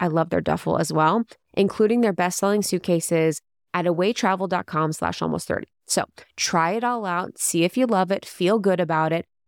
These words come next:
Support the show at awaytravel dot com slash almost thirty and enjoy.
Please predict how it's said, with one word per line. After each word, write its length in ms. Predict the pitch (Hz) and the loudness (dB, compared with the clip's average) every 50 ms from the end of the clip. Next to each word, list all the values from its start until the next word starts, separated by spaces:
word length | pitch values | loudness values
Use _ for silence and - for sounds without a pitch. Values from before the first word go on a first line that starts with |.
| _ _ | _ _
Support 400 | - - 185 156 202 226 254 - | -6 -4 -2 0 2 0 2 0
the 80 | 285 262 | -2 -2
show 320 | - 220 196 185 185 - | 0 0 2 2 0 0
at 140 | - 180 175 | -2 0 0
awaytravel 840 | 160 165 160 185 196 240 269 - - 247 220 214 190 202 202 202 - | 0 2 2 2 2 2 0 0 0 0 0 0 -2 -2 -4 -4 -2
dot 220 | - 196 262 - | -2 -2 -2 -2
com 360 | - 208 202 202 196 196 - | 0 0 2 2 2 2 0
slash 360 | - - 185 170 165 185 - | -4 -2 0 0 0 2 2
almost 300 | 175 160 160 160 165 - | 2 2 2 2 0 0
thirty 300 | - - 127 117 - - - - _ _ | -2 -2 -2 -2 -2 -4 -6 -10 _ _
and 260 | - 208 208 214 214 - | -2 0 0 0 0 2
enjoy. 400 | - 208 175 175 - - - | 0 2 2 2 0 -2 -2